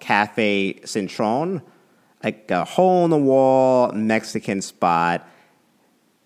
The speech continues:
Had great, like, maybe five dollar margaritas till closing, and it wasn't too crowded at that point in time. So we decided, "Let's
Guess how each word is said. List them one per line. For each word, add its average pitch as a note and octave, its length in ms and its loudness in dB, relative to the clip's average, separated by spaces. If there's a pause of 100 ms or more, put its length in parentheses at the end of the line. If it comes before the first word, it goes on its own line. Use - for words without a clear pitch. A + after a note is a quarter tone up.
(120)
Had G2+ 460 0
great, A#2+ 320 -2
like, G#2+ 100 -4
maybe F2+ 200 -6
five A#2+ 220 2
dollar A2 180 2
margaritas C3 880 0
till F#2+ 320 -4
closing, B2+ 1160 0
and G2 600 -4
it F3 80 0
wasn't D#3 260 0
too C#3 140 -2
crowded D#3 400 2
at G#2 80 -2
that F2+ 180 -2
point E2+ 260 -8
in D#2 80 -10
time. D#2 460 -8 (920)
So - 100 -6
we A#3 80 0
decided, E3+ 460 2
"Let's E4 180 -4